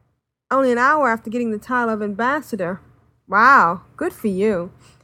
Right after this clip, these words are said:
My druid has a funny, uh, A in his name, so I'll link his armory page, and we'll put that in the show note. So, thank you, Dreamweaver.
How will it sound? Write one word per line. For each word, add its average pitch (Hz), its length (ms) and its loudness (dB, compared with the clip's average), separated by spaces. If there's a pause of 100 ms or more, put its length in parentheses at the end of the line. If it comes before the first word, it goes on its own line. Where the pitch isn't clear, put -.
(480)
My 254 100 0
druid 285 300 0
has 311 200 0
a 277 100 0
funny, 285 580 -2 (120)
uh, 214 360 2
A 240 320 4
in 220 140 2
his 214 180 0
name, 190 300 -2
so 190 520 -2
I'll 208 220 4
link 220 240 2
his 226 200 -2
armory 202 440 -2
page, 190 360 -4
and - 40 -4
we'll 190 80 -2
put 208 140 -4
that 190 160 0
in - 80 -6
the 190 80 -2
show 175 260 -4
note. 160 300 -10 (440)
So, 101 280 -18 (580)
thank 381 220 -4
you, 349 100 4
Dreamweaver. 202 720 -2